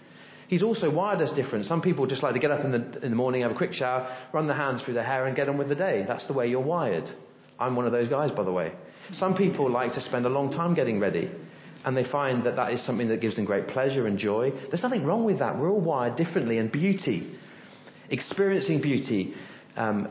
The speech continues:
appreciating it, appreciating fashion, all these things are good things. They're good gifts from God. But I want you to think about vanity, because I've, I've been sort of puzzled by this this week.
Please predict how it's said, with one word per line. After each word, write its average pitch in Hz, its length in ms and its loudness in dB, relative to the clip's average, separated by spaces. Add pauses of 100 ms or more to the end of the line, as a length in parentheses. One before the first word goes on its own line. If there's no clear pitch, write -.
appreciating 131 800 0
it, 82 160 0
appreciating 147 640 0 (120)
fashion, 123 640 -2
all 175 140 2
these 180 220 2
things 143 200 2
are 120 60 2
good 151 420 0
things. 113 280 2
They're 110 80 2
good 139 320 0
gifts 110 340 0
from 107 160 -2
God. 117 380 0 (1800)
But 160 80 2
I - 20 2
want 262 140 2
you 214 60 2
to - 40 -2
think 202 140 2
about 151 280 2
vanity, 139 440 0
because 101 240 0
I've, 165 200 0
I've 147 140 0
been 160 140 0
sort 214 180 0
of - 60 -6
puzzled 185 260 2
by 135 120 2
this 120 180 0
this 127 160 -6
week. 123 160 2